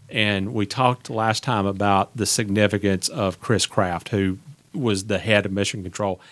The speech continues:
He was basically the creator of Mission Control. He was the godfather. And after that shift was over and after everything had happened, Chris Kraft came down to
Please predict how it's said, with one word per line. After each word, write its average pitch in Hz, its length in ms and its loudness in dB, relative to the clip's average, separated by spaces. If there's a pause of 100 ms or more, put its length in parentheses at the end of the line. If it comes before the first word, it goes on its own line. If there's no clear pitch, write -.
(140)
He 170 120 6
was 127 180 4
basically 113 640 -2
the 95 120 -4
creator 101 720 2
of 107 100 0
Mission 98 360 -2
Control. 92 340 -2
He 131 120 2
was 127 140 4
the 120 80 -2
godfather. 98 720 0 (720)
And 104 300 -4 (100)
after 117 580 0 (500)
that 110 300 0 (960)
shift - 420 2
was 98 140 -2
over 98 400 2 (120)
and 107 140 -6
after 104 320 -2
everything 101 400 -2
had 92 120 -8
happened, 98 500 0 (880)
Chris 139 260 -2
Kraft 120 460 2
came 107 240 0
down 107 300 2
to 95 260 -2